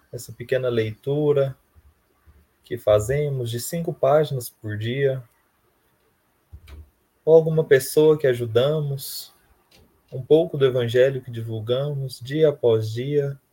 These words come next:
ao longo de anos se transforma em uma grande montanha. E que Jesus nos ensinou que se tivéssemos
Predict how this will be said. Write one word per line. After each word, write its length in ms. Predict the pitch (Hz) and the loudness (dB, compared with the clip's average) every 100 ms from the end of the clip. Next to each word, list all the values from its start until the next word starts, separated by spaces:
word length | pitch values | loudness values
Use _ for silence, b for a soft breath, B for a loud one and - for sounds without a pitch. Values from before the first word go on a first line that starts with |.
| _ _ _ _ _ _ _ | _ _ _ _ _ _ _
ao 160 | 120 | 6
longo 320 | 123 131 131 123 | 6 2 -2 -4
de 160 | 117 | 0
anos 360 | 120 139 139 135 | 0 0 -2 -8
se 100 | - | -14
transforma 840 | - 117 - - 117 123 123 120 - _ _ - - - | -10 -8 -4 0 2 0 -4 -10 -16 _ _ -20 -20 -12
em 100 | 131 | -6
uma 140 | 135 127 | -2 0
grande 380 | 123 123 117 117 | 2 0 -2 -6
montanha. 720 | 113 110 - 110 107 104 107 _ _ _ _ _ _ _ _ _ _ | -6 -6 -4 -2 -2 -4 -8 _ _ _ _ _ _ _ _ _ _
E 100 | 117 | -18
que 100 | 113 | -16
Jesus 380 | - 110 110 113 | -2 -2 0 -4
nos 180 | 113 110 | -6 -6
ensinou 460 | 110 - 113 139 | -8 -6 -2 -2
que 80 | 139 | -4
se 140 | - 120 | -10 -14
tivéssemos 1000 | 104 107 107 110 - 113 110 - - | -2 2 2 -2 -10 -10 -10 -12 -18